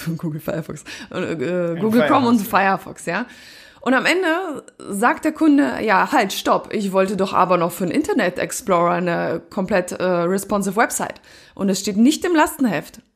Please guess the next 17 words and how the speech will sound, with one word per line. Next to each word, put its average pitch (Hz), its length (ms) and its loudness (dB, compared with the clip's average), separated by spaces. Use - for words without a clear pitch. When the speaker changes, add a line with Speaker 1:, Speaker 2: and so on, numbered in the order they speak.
Speaker 1:
Tja, 175 340 -6
was 190 260 -8
dann, 165 240 -2
ne? 247 200 -2
Speaker 2:
Das 123 140 -12
ist - 80 -14
klar - 140 0
Speaker 1:
Problem. 294 180 4
Speaker 2:
geregelt, 123 320 -4
ja. 117 180 -16
Speaker 1:
Deshalb, 240 520 2
es 190 180 -2
muss 240 220 2
wirklich 302 320 0
klar, 294 240 0
da 247 100 -2
sind 226 320 -2